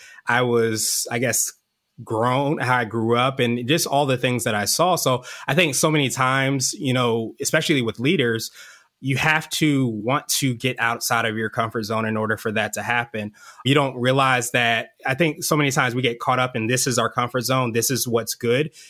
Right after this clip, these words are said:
We don't realize or even try to see if something on the other, you know, side is potentially even better.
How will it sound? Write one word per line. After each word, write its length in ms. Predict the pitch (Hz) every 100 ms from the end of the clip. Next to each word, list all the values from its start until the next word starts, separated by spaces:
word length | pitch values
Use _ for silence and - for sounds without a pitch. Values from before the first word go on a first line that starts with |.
| - _
We 160 | 120 143
don't 240 | 165 131
realize 580 | 131 135 139 127 123 120
or 80 | 120
even 220 | 123 113
try 260 | - 127 123
to 80 | 113
see 260 | - 123
if 100 | 113
something 380 | - 117 120 110
on 160 | 123 113
the 160 | 113
other, 460 | 113 117 113 110 123 _
you 120 | 131
know, 160 | 113 107
side 560 | - - 117 110 107 110
is 180 | 127 120
potentially 420 | - 120 117 117
even 360 | 120 120 107 104
better. 380 | 110 113 98